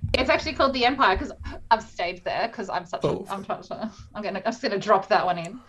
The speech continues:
Speaker 1: Uh, no, 'cause I, as you were saying that, I was like, "Empire, Chuck." I'm like, "Wait, that's the Empire Hotel. That's the hotel in New York that they call whatever the actual Bass Hotel is." Um,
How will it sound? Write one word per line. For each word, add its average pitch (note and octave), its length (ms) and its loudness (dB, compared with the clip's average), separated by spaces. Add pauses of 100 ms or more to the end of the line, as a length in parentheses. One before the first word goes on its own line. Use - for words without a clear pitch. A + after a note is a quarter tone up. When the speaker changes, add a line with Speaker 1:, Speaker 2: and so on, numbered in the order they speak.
(260)
Speaker 1:
Uh, A3+ 200 12
no, E4 80 12 (120)
'cause F#4 100 8
I, E4 220 10
as G4+ 60 6
you B4+ 100 10
were A#4 80 4
saying G4+ 200 8
that, B3 140 6
I A3+ 60 6
was - 100 -2
like, B3 220 4 (100)
"Empire, G#3+ 540 -2
Chuck." - 240 -6
I'm A#3+ 40 -2
like, C4 140 0
"Wait, F#4 200 4
that's - 180 0
the - 100 -4
Empire B3 200 2
Hotel. A#3+ 300 4
That's G3 180 -6
the A#3 120 2
hotel A3 360 0
in F#3+ 100 -2
New G3+ 100 -4
York G3 220 0
that - 100 -20
they F3+ 280 0 (100)
call F#3+ 260 2
whatever F3 500 0 (140)
the D#3+ 60 -6
actual E3+ 260 -6
Bass D#3+ 280 -4
Hotel D#3 320 -10
is." - 280 -20 (720)
Um, D#3+ 580 0